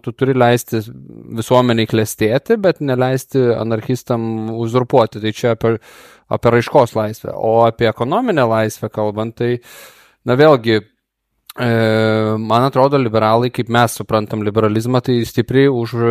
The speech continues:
rinkos ekonomiką. Ir, e, niekada mes taip neklestėjom kaip, e, kapitalizmo laikotarpiu.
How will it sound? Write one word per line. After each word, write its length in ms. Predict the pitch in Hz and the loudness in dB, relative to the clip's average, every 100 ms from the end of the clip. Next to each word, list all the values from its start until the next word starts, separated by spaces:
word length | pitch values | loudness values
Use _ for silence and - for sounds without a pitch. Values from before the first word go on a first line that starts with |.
| 117 110 | 4 2
rinkos 260 | 110 120 117 | 0 -2 -2
ekonomiką. 640 | 117 113 107 104 - 104 - | -4 -2 -2 -6 -14 -14 -10
Ir, 320 | 107 110 107 | -4 -2 0
e, 400 | 107 107 104 107 | 0 0 0 -2
niekada 640 | 113 113 113 - 117 110 131 131 127 123 113 110 107 - - - - | -4 -2 -2 0 0 4 6 8 6 6 6 2 -2 -12 -20 -20 -20
mes 480 | 123 123 113 113 - | -18 -10 -6 -4 -4
taip 160 | 110 110 | -4 -2
neklestėjom 560 | 110 107 123 123 110 | -2 -2 0 0 0
kaip, 260 | 117 107 - | -4 -6 -4
e, 300 | 110 107 104 - | -2 0 -2 -2
kapitalizmo 640 | 110 - 117 110 117 117 110 | -4 -6 -4 0 0 0 -4
laikotarpiu. 720 | 107 117 107 110 107 - 120 | -2 -2 -4 -8 -16 -20 -20